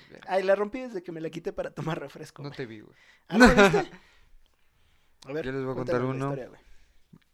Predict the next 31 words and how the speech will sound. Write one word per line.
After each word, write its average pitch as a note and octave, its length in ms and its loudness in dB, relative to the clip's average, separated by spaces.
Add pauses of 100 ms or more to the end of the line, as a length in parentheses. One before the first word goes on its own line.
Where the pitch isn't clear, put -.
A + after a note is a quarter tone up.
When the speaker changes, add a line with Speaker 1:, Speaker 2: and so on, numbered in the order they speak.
(140)
Speaker 1:
Y G#2+ 40 -14
eso A#2 140 -18
me A2 120 -18
pasa G#2 320 -18
por - 360 -20 (2250)
Speaker 2:
Ah, F3+ 260 -6 (180)
ok. - 120 -14 (240)
¿Tú G3+ 80 -2
vas A3+ 140 -2
a A3 60 -6
contar G3 220 -4
la G3+ 100 -6
tuya? G#3 300 -8 (120)
Speaker 1:
Sí. - 240 -20
Speaker 2:
Yo F3 100 0
voy F#3 100 2
a F3 60 0
contar D3+ 280 -8
la D3+ 100 -10
mía. C3 260 -14 (580)
Speaker 1:
Ok. A2+ 200 -14 (200)
Speaker 2:
¿Sí? F#3+ 280 -14
Speaker 1:
No, G#2+ 100 -10
esto, C#3+ 380 -4
Speaker 2:
Dale. - 120 -4
Speaker 1:
esto D#3+ 200 -8
me C#3+ 100 -10
pasó G#2+ 320 -10
por G#2 220 -12
jarioso, - 500 -16
entonces. - 600 -20